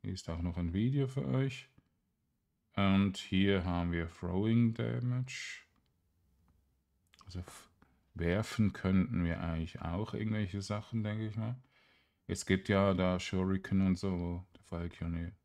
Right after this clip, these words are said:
dann benutzen kann schon. Und Damage ist drauf. Dex natürlich. Ah, und schnellere Abilities casten, also instant, also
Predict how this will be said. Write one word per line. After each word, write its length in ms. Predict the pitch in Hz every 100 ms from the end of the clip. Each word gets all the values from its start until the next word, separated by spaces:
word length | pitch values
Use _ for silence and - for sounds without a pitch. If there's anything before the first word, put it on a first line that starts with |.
| _ _
dann 320 | 87 87 85 -
benutzen 420 | 87 87 - 87
kann 280 | - 85 107
schon. 300 | - 123 156 - _ _ _ _ _ _ _ _
Und 960 | 98 101 101 101 98 98 98 95 95 - - - - - - _ _ _ _ _ _ _ _ _ _ _
Damage 500 | 85 92 110 - 120
ist 200 | - -
drauf. 640 | 110 110 113 113 - - _ _ _ _ _ -
Dex 320 | 87 - -
natürlich. 560 | 95 - 101 113 113 _ _ _ _ _ _ _ _ _ _ _ _ _ _
Ah, 240 | 92 98
und 560 | - 87 87 - - -
schnellere 960 | - - 90 90 95 95 90 87 82
Abilities 680 | - 92 98 95 - 92 - -
casten, 420 | 87 87 - 85
also 200 | 82 85
instant, 680 | 87 85 - 82 80 95 -
also 160 | 90